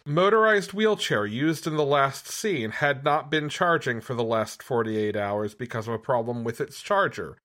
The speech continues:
Have to catch actors and retrain them and slightly reblock the last scene in order to have people push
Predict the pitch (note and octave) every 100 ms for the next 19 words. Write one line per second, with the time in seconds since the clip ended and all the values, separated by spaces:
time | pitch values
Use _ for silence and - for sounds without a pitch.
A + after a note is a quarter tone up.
0 | - - - - D3 - E3+ - F3+ F3
1 | G3 A#3+ A#3+ C#3 G#2 - C#3+ C3+ D#3 E3
2 | - A3+ A3 A3+ G#3 D#3 - F#3 F3 G#3
3 | F#3 G3 F#3 G#3 F#3 - D3 C3+ C3 C3
4 | - - C#4+ B3+ D#3 B2 A#2+ - - -
5 | - - F#3 F#3 F#3 F3+ F3+ F#3 F3+ -
6 | E3+ D#3+ F3 - - D#3+ D3+ - D#3+ -
7 | D#3 - - G3 - - -